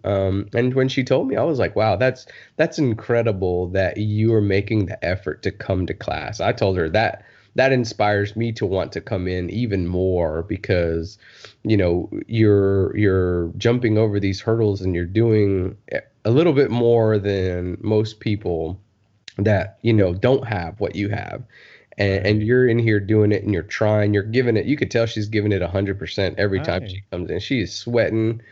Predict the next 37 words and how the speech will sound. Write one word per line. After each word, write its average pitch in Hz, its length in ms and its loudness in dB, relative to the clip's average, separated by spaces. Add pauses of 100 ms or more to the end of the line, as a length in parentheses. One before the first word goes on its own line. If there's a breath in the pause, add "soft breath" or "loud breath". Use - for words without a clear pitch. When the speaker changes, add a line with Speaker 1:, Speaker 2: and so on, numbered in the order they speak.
(260 loud breath)
Speaker 1:
just - 220 -4
like, 98 360 0
I 120 80 2
mean, 98 720 0
she's 143 240 -4
sweating 131 320 0
<laughs> - 80 -2
like 95 160 -4
crazy, 110 500 0
just 104 220 -14
like 98 200 -2
all 95 200 0
Speaker 2:
Right. 95 180 -4
Speaker 1:
everybody 90 460 -8
else 90 320 -6 (160)
coming 87 260 -4
out 80 140 -6
of - 80 -8
there. - 360 -8
So - 140 -10 (120)
Speaker 2:
Right. - 180 -10 (380)
We 156 120 0
forget 170 380 0
they're 160 80 4
not 262 200 0
less 127 300 2
motivated 107 480 0
than 92 160 -6
we 151 220 -2
are. 135 260 0
Speaker 1:
No. 151 120 -6 (100)
Speaker 2:
You 139 80 0
know, 131 80 4
they 156 160 2
don't 302 140 -2
have 147 200 -2
ho-, 117 260 -4